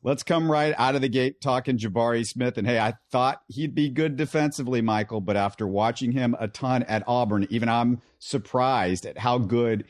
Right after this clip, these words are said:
he's looked. His ability to stay in front of defenders of all sizes immediately is impressive. The big thing is what a drastic difference we should see basically with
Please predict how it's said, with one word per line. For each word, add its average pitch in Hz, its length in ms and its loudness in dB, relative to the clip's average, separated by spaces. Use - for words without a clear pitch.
he's 120 340 0
looked. 110 360 0
His 98 160 0
ability 104 420 0
to 95 80 0
stay 110 200 0
in 98 80 -2
front 104 200 0
of 80 140 -2
defenders 143 680 0
of 98 140 -8
all 101 260 -2
sizes 135 760 0
immediately 156 920 2
is 156 180 0
impressive. 151 680 0
The 120 100 0
big 180 300 0
thing 180 420 0
is 143 460 0
what 147 380 -2
a 147 140 2
drastic 135 800 -2
difference 131 640 -2
we 131 280 0
should 139 260 0
see 131 240 2
basically 120 720 0
with 107 220 -2